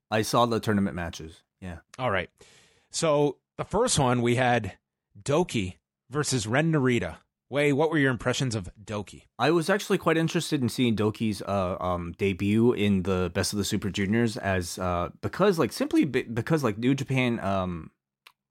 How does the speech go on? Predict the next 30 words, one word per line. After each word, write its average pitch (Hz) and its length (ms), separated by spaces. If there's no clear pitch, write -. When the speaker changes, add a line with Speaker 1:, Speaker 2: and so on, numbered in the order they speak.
Speaker 1:
New 110 180
Japan 143 240
nineteen 117 240
seventy-two 101 760
dot, 95 200
N 147 140
J 143 120
P 135 140
W 120 220
nineteen 107 280
seventy-two 101 420
dot 90 200
com 90 180
published 98 360
this, 98 160
like, 87 100
really 180 200
interesting 127 460
article, 98 540
uh, 90 180
just 104 300
i-, 110 360
an 139 120
interview 143 380
basically 92 400
with 92 220
him, 78 280
and 85 300
he 98 160
s-, - 240